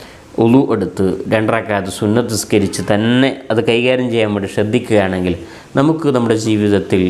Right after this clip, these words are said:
അത് ഉപകാരപ്രദമാവുകയുള്ളൂ, അല്ലെങ്കിൽ അത് ഫലം ചെയ്യാതിരിക്കില്ല. അതേ സമയത്ത് നമ്മളൊരു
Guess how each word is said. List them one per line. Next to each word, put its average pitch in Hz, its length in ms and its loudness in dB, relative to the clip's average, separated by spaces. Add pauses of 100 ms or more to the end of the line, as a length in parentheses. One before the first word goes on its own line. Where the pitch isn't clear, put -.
(240)
അത് 127 160 0
ഉപകാരപ്രദമാവുകയുള്ളൂ, 117 1500 2 (100)
അല്ലെങ്കിൽ 110 360 2
അത് 110 140 4 (360)
ഫലം 143 240 0
ചെയ്യാതിരിക്കില്ല. 104 640 0 (120)
അതേ 110 220 2
സമയത്ത് 143 520 2 (360)
നമ്മളൊരു 143 580 2